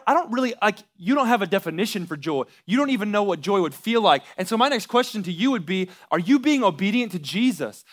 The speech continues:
Because the only way for us to experience fullness of joy is in obedience to Jesus. That's it. Nowhere else.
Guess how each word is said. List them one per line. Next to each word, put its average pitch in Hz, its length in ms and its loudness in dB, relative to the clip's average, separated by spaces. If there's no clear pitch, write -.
Because 208 280 -2
the 180 220 -6
only 302 300 4
way 254 220 4
for 226 160 -6
us 226 160 2
to 226 100 -6
experience 214 580 -6
fullness 277 340 0
of 208 140 -6
joy 208 320 0
is 170 80 -4
in 180 80 -6
obedience 151 440 -6
to 135 60 -16
Jesus. 120 340 -14
That's - 220 -12
it. 113 140 -12
Nowhere 160 320 0
else. - 340 -8